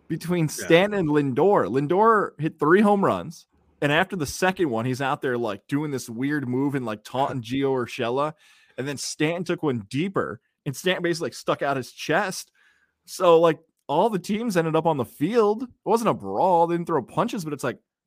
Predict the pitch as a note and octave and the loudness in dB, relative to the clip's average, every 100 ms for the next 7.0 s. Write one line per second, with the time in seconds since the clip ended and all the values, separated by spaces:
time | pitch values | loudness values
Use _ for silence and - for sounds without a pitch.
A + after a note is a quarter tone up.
0 | _ - - E4+ D#4+ D#4+ - - D3 F3+ | _ -2 -2 0 -4 -4 -6 -2 -2 -2
1 | B3 D4+ E3 E3 - F3 A#3+ C#4+ B3 E3+ | -4 -8 -4 -2 -2 -2 0 0 0 -4
2 | - - E4+ D4+ F#3+ D#3 E3 D3+ E3 D#3+ | -2 0 0 0 -4 -2 -4 0 0 0
3 | D3+ F#3+ E3 A3+ - - C3+ C#3 D#3+ _ | -2 -2 0 0 -2 -6 -6 -8 -10 _
4 | _ _ D#3+ A3 D#4+ A3+ F#3+ D3 C3 D3 | _ _ -4 -4 -2 0 0 0 0 0
5 | A#3+ B3 C3+ B2+ C3 A#3 C4 F#3+ E3 G#3 | 0 0 0 -2 -4 -6 -4 0 2 2
6 | A3 D3 D3 E3 B2 D#3 G3 F#3 F3+ E3+ | 0 -4 -2 -2 0 0 0 0 -4 -10